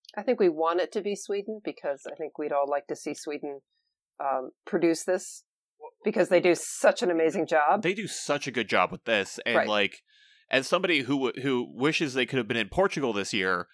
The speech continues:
Speaker 2: like, Sweden's, f-, Sweden feels very doable for me. So, like, I could totally, I would totally be down for, for hanging out in Stockholm next year
Speaker 1: Hmm.
Speaker 2: and seeing this live. So on a purely selfish level, I wanna say I want Sweden. I think Sweden's gonna take it because that way I can go.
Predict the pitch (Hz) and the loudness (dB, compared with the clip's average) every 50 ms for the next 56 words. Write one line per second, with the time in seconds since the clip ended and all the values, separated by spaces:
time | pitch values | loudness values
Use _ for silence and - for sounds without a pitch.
0 | _ _ _ - - 110 107 - _ _ - - - 202 233 226 196 135 120 - | _ _ _ -4 -2 -2 -2 -2 _ _ -14 -10 -6 -4 -4 -4 -4 -6 -10 -14
1 | - - - - 202 165 - - 226 240 233 208 - 185 160 120 123 131 123 107 | -16 -16 -14 -14 -14 -14 -12 -8 -8 -6 -6 -2 0 0 0 2 2 0 0 2
2 | 117 113 110 98 98 92 - 104 95 92 87 - - 107 98 98 92 - - 113 | 2 2 2 2 0 -2 -4 -4 -6 -6 -4 -2 0 0 0 0 0 0 2 2
3 | 135 135 - 127 - - 135 127 113 110 110 107 92 - - 113 117 120 - - | 2 2 0 -4 -4 -2 -2 0 0 -2 -2 -4 -4 -2 -2 -2 -2 -2 -2 -4
4 | 117 107 101 101 98 95 98 98 95 - 104 101 95 92 - - 113 98 107 101 | -6 -4 -4 -4 -4 -2 -2 -2 -2 -4 -2 -2 -2 -2 -4 -6 -4 -2 0 0
5 | 98 95 92 - 92 - - - 90 90 - - 98 92 92 92 92 - - 98 | 2 0 -2 -2 -4 -6 -2 -2 -2 -2 -4 -8 -10 -8 -8 -8 -8 -10 -10 -12
6 | 95 - - - _ - 254 - - - - - 104 98 - - 107 101 98 95 | -12 -12 -14 -6 _ 0 0 0 -2 -6 -10 -10 -10 -6 -4 -4 -4 -2 -4 -8
7 | - - 98 87 85 87 87 87 _ _ _ _ _ _ _ _ _ - - 117 | -6 -4 -4 -4 -4 -6 -8 -14 _ _ _ _ _ _ _ _ _ -10 -6 -2
8 | 110 120 120 - - - - 226 226 208 156 - - 135 139 - 131 - - 120 | 0 0 -2 -2 -6 -10 -6 -4 -2 -2 -2 0 0 0 0 0 -2 -2 0 0
9 | 104 98 101 98 95 90 104 110 110 110 110 110 104 - 117 104 98 95 92 92 | 0 0 0 0 0 0 0 0 2 2 0 -2 -2 0 0 2 2 4 2 2
10 | - - 101 104 104 107 101 - - - - 110 104 107 107 - - 107 - 117 | 0 0 0 2 2 0 -2 -2 -4 -6 -4 -4 -4 -6 -8 -8 -8 -6 -6 -6
11 | 104 - - 113 104 107 - - 101 92 - 107 98 - 101 90 101 95 - 101 | -8 -8 -8 -8 -8 -8 -8 -8 -8 -4 -2 -4 -4 -4 -4 -8 -10 -8 -6 -6
12 | 92 - 104 90 90 95 87 87 - 98 92 87 87 87 | -6 -4 -4 -4 -2 -4 -4 -6 -8 -12 -14 -12 -10 -10